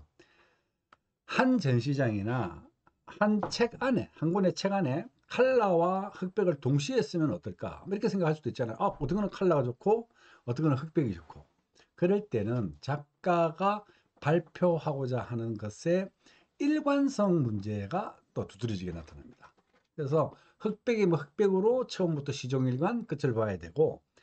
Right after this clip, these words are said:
컬러면 컬러로 시종일관 책을 만들어야 돼요.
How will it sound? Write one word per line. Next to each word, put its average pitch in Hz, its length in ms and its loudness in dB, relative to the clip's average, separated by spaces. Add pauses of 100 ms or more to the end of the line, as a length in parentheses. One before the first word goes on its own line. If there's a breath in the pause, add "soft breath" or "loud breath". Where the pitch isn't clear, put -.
(260 soft breath)
컬러면 208 520 2
컬러로 220 640 0
시종일관 131 720 -4 (520)
책을 139 240 -2
만들어야 95 460 -6
돼요. - 140 -20